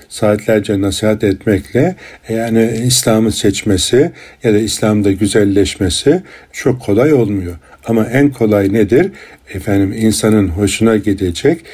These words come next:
güzel bir davranış, bir ikram olur, bir tatlı söz olur, bir ihtiyacını giderivermek olur, bir eksiğini tamamlamak olabilir ya da işte huzursuz, mutsuz olduğu bir anda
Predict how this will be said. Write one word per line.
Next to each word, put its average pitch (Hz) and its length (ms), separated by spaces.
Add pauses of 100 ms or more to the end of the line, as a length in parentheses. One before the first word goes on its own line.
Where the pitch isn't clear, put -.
(200)
güzel 110 360
bir 98 200
davranış, 95 680
bir 220 120
ikram 107 500
olur, 95 360 (560)
bir 117 120
tatlı 101 400
söz 104 300
olur, 95 340 (360)
bir 120 100
ihtiyacını 104 580
giderivermek 98 880
olur, 98 340 (380)
bir 123 220
eksiğini 107 560 (220)
tamamlamak 107 680
olabilir 98 640 (360)
ya 120 180
da 120 200
işte 123 200
huzursuz, 117 560
mutsuz 110 500
olduğu 101 480
bir 107 300
anda 95 400